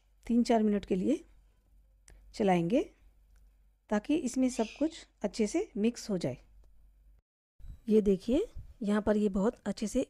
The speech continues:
मिक्स हो गया है। अब हम इसको स्पैचुला से एक बार चला लेंगे और इसकी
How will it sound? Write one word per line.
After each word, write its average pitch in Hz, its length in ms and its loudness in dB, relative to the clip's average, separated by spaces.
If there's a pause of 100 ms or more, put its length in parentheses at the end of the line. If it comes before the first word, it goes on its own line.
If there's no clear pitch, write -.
(160)
मिक्स 214 260 -4
हो 214 60 0
गया 185 260 2
है। 285 180 0 (1040)
अब 220 180 0
हम 233 140 4
इसको 285 320 0 (300)
स्पैचुला 208 520 0
से 254 140 -2
एक 190 260 0
बार 208 160 0 (720)
चला 196 200 4
लेंगे 185 320 2 (1300)
और 196 120 4
इसकी 240 300 -2